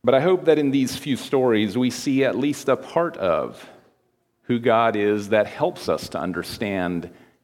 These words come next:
his rightful place in life, in our lives, and as we encounter things in life that are challenging, that are difficult,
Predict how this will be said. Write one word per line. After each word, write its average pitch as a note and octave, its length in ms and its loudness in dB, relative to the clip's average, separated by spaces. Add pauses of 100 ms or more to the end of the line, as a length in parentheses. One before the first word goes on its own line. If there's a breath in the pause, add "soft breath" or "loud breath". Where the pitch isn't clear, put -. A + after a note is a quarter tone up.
(100)
his C3+ 300 -4
rightful G#2+ 400 0
place - 580 -4 (640)
in A#2 160 -2
life, F2 480 0
in F2 100 -6
our C3+ 220 2
lives, F#2 480 0 (220)
and C3 100 -2
as C3+ 180 0
we C3+ 140 -2
encounter C3 600 -2
things F2+ 340 -4
in F2 120 -4
life D2+ 540 -2 (520)
that G2+ 100 -2
are A2+ 80 2
challenging, A2+ 600 -4
that F2+ 100 -2
are F#2 40 2
difficult, G#2+ 560 -2